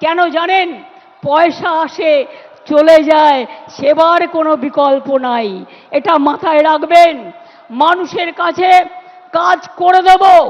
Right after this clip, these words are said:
দরকার হলে নিজে গিয়ে তার দরখাস্তটা লিখে দেব।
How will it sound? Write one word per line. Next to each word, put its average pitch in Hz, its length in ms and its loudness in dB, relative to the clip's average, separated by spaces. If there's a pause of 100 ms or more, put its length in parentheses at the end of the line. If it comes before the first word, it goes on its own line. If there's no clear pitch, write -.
(500)
দরকার 349 460 2
হলে 370 220 2
নিজে 349 380 0
গিয়ে 359 220 -4
তার 359 280 -2
দরখাস্তটা 349 720 2
লিখে 359 300 0
দেব। 370 200 0